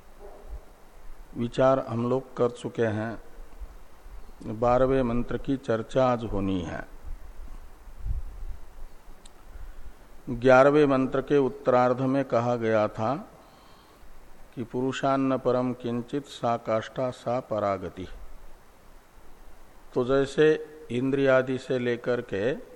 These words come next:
अव्यक्त तक पूर्व पूर्व की अपेक्षा उत्तर उत्तर को पर पर कहा गया, ऐसे पुरुष भी की अपेक्षा कोई न कोई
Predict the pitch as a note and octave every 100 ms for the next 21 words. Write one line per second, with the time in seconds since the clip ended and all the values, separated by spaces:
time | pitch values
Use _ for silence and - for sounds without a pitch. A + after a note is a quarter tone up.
0 | - A2+ B2 B2+ B2+ - A#2 A2 A#2+ -
1 | - - - - - - - - - -
2 | - - - - - - - C#3 C#3+ D3
3 | C#3 B2+ C3 B2+ D3+ D3+ - - C3+ B2+
4 | - - G#2 A2 C#3 A#2+ A2+ - B2+ A#2+
5 | - - A#2 A2+ B2+ C#3+ C#3 A#2+ A#2+ A#2
6 | C3 B2+ A2 G#2+ A2 G#2 G#2 G#2+ G2+ -
7 | - - - _ _ - - - - -
8 | - - - - - - - - - -
9 | A#2 B2+ B2+ D#3+ D3+ D3+ C3 C#3 C3 G2+
10 | G#2 E3+ - - - - - - - -
11 | - - - C#3 C#3 B2+ - C#3 C#3 -
12 | - C3+ C3+ A#2+ B2 B2+ B2 G#2 G#2 F#3